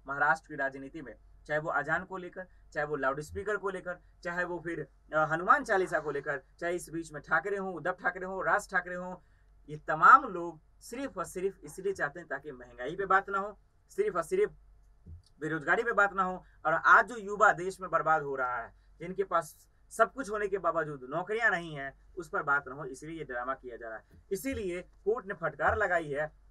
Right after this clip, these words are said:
और इसी वजह से अब संजय राउत ने खुलकर अपनी बातें कही है कि आज राज ठाकरे क्यों ऐसा कर रहे हैं, उन्होंने खुलकर बताया है। देखिए, दोनों एक दूसरे के पोल तो खोल रहे हैं, <clears throat> लेकिन इस वक्त संजय राउत ने <clears throat> खुलकर बताया है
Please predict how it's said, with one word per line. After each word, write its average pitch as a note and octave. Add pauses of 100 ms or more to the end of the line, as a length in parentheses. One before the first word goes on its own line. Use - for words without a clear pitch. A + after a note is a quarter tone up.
और D#3
इसी D4
वजह F#3+
से D#3
अब F3+
संजय F3
राउत C#3+
ने C3 (280)
खुलकर A3
अपनी E3+
बातें E3
कही C#3
है B2 (260)
कि E3+
आज F3
राज G#3+
ठाकरे G#3 (360)
क्यों C#4+
ऐसा A3
कर -
रहे -
हैं, -
उन्होंने G#3+
खुलकर B3
बताया C3
है। - (340)
देखिए, G3+
दोनों A#3+
एक A#3+
दूसरे A#3
के A#3
पोल G#3+
तो A3+
खोल C4
रहे D#3+
हैं, C3 (240)
<clears throat> G3
लेकिन F#3+
इस D#3
वक्त D#3+ (420)
संजय A#3+
राउत D#3+
ने G3 (160)
<clears throat> A#3 (400)
खुलकर B3+
बताया C3
है B2